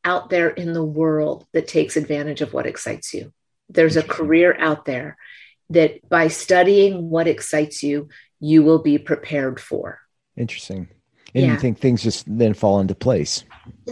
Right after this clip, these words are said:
Speaker 1: They do or they don't fall into place, but the thing, you can't plan for what will fall into place. Look at how many industries exist that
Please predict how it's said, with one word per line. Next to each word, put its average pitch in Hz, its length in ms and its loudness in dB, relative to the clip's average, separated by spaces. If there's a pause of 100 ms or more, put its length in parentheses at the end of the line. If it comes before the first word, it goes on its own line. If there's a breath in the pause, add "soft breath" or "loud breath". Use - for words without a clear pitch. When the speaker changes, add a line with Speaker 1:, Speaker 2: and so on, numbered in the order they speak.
(120)
Speaker 1:
They 269 220 4
do 311 200 6
or 311 60 8
they 247 240 4
don't 202 300 4
fall 269 180 -4
into 277 140 0
place, 285 480 -2
but 214 200 0 (280)
the 226 80 6
thing, 240 320 -4
you 226 100 -2
can't - 380 -8
plan 220 340 -2
for 196 140 -4
what 160 200 0
will 214 200 -4
fall 156 260 -8
into 147 160 -8
place. - 460 -14 (400 loud breath)
Look 190 580 0
at 196 180 -4
how 190 280 -10
many 180 340 -4
industries 185 760 -2
exist 160 1000 -4 (360)
that 170 340 -2